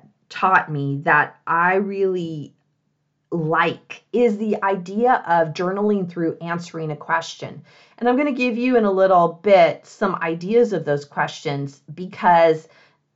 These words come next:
they're really something that you can really design yourself.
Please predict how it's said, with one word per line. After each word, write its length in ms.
they're 300
really 280
something 440
that 240
you 220
can 280
really 280
design 480
yourself. 500